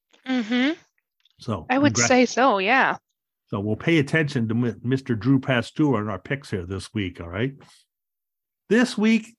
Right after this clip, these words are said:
Speaker 2: it's a little more handleable, so to speak.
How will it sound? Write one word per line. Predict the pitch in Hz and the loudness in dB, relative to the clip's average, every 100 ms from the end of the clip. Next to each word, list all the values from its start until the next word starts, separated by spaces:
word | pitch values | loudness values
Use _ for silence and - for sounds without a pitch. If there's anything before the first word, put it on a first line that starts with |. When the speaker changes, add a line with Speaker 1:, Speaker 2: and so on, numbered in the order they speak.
| _ | _
Speaker 2:
it's | 135 156 | -4 -2
a | 160 | 0
little | 165 165 | 2 2
more | 151 147 135 117 - _ _ - | 2 4 2 2 -6 _ _ -6
handleable, | 151 147 143 135 131 123 156 180 | -2 0 2 2 2 0 -4 -6
so | - 143 | -4 -4
to | 135 | -4
speak. | - 156 214 226 | -2 0 0 -4